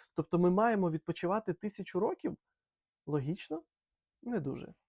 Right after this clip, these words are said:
Ну і трішки граматики. Єврейське слово «йом», що означає «день», е, справді при перекладі може означати не тільки день, а й більші періоди часу. Але з точки зору граматики, коли це слово використовується з порядковим числівником,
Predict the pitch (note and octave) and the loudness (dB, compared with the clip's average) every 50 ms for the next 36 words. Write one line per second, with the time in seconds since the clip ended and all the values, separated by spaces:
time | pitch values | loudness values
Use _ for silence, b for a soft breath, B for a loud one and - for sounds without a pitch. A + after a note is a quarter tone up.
0 | _ _ B B B B B B B D#4 D4+ B3 E3+ F#3+ G3 E3+ - - D3 D3 | _ _ B B B B B B B 0 0 2 2 0 -2 -2 -2 -4 -2 -2
1 | D3+ D3 D3 B2+ B2 - - - - - _ _ b b b b b - E3+ F#3 | 0 0 0 0 0 -4 -8 -12 -14 -16 _ _ b b b b b 2 4 4
2 | A#3 A#3+ - - F3+ - - G3+ G3+ F3+ E3 D#3 D#3 - - D3+ C#3 D3+ A3 C4+ | 4 4 2 0 -2 0 2 2 4 4 4 2 2 0 -4 -4 2 4 4 6
3 | D4+ D#4+ E4+ - _ _ _ _ _ _ - - - E3 - - C3+ D3 D#3+ - | 6 4 0 -4 _ _ _ _ _ _ -8 -2 0 2 2 2 2 2 0 0
4 | - E3+ D3 C#3 C#3 C#3+ D3 D#3+ C3+ A#2+ B2 - - B B B B B B B | 0 0 0 0 0 2 2 2 2 2 0 -6 -12 B B B B B B B
5 | - C#3+ C#3 C3 C3 B2+ - - G3+ G#3 E3 C3 B2 C3+ A#2 - C#3+ - - E3 | 0 2 2 2 2 0 0 2 4 4 4 4 4 0 -4 -4 -2 0 2 2
6 | B3+ C#4+ - A#3 D#3+ D3+ C#3+ D#3+ G#3+ F#3+ E3 C#3+ D3 C3+ - - E3+ E3 - E3 | 2 0 0 -2 -2 0 0 0 0 0 0 -2 -4 -4 -2 -2 -4 -2 -2 -2
7 | E3 F3+ - - D#3 C3 - - C3 D3 G#3+ C4+ C#4 - - - D#3+ E3+ E3 E3 | -2 -2 -2 -2 -4 -4 -6 -6 -2 0 0 0 -2 -4 -6 -4 -2 -2 -2 -2
8 | - - _ _ - D#3 F#3 A3 E3+ B2 - - - - C3 C3 B2+ B2 B2 C3 | -6 -12 _ _ -4 0 2 2 2 0 -2 -8 -10 -8 -6 -4 -2 -2 -4 -4
9 | B2 - G#3+ A#3 A3+ - - D#3 B B B B B B B B - D#3 E3 F3+ | -4 -2 0 0 0 0 -2 -4 B B B B B B B B 4 4 6 6
10 | F3+ D#3+ C3 - - - - - F#3 - - E3+ D3+ E3+ F#3+ F3+ F3 D3 C#3+ D3+ | 4 4 2 0 -6 -6 -4 -4 -4 -2 -4 -4 -2 0 0 2 2 2 2 2
11 | C#3+ C#3+ C#3 D#3 F#3 - - D3 - B2+ B2 - - D#3 F3+ A3 G#3+ - F#3+ F3 | 2 2 2 2 2 0 -2 -4 -6 -8 -10 -4 0 2 2 2 2 0 -4 -4
12 | - - F#3+ F3+ D#3+ C#3 B2+ C#3 C3 - - D3+ D3 - - G3+ G3 E3 C#3 C3 | -2 0 0 0 0 0 -2 -4 -4 -4 -4 -4 -6 -2 0 0 2 2 2 0
13 | - - B2+ A#2 - - D#3 D#3 E3 E3 - - - F#3+ E3 D3 C3+ B2+ A#2+ - | -2 -4 -10 -12 -6 -4 -2 -2 -2 -2 -4 -2 0 0 2 2 0 -2 -4 -8
14 | - B2 - - E3+ G3+ C4 C#4+ C#4+ A#3 F3+ - - C3 B2+ A#2 | -10 -10 -8 -6 -4 -4 -4 -2 -2 -2 -2 0 -2 -2 -2 -4